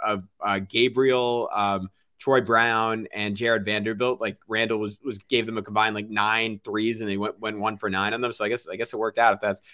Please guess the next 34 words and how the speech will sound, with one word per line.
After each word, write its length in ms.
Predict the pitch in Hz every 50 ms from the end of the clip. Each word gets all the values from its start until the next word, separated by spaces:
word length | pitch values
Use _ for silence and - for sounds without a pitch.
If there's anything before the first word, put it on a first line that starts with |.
| _ _ _
what 140 | - 123 123
he 40 | 135
was 100 | 123 107
doing. 160 | 127 120 113
But 80 | 113 110
there, 140 | 123 123 127
there 120 | 131 127
was 100 | 123 113
a 60 | 110
four-play 460 | - - 156 151 175 175 - 165 139
sequence 420 | - - 123 120 117 120 107 98 -
that 180 | 110 107 107
really 240 | 117 123 123 131 131
stood 180 | 123 - 120 104
out 220 | 101 104 104 101 -
to 80 | 107
me 220 | 101 95 95 92 - _ _ _ _ _ _ -
in 280 | - 127 123 120 117 107 117
late 220 | 123 135 143 143
in 80 | 139 123
the 80 | 113
second 320 | 104 - 120 - - 101 98
quarter. 380 | - 101 98 92 90 87 - -
Um, 300 | 104 107 104 98 92 - _ _ _ _
he 80 | - 135
had 60 | 135
a 80 | 120 -
quick 360 | - - 143 165 160 - -
crossover 640 | - 143 139 139 139 135 - 139 135 131 127 131
into 340 | 123 110 - 123 123 120 117
a, 160 | 107 - -
a 40 | 120
transition 600 | 101 - 127 120 113 107 107 117 110 - 120 107
dunk 380 | 101 104 98 98 104 104 -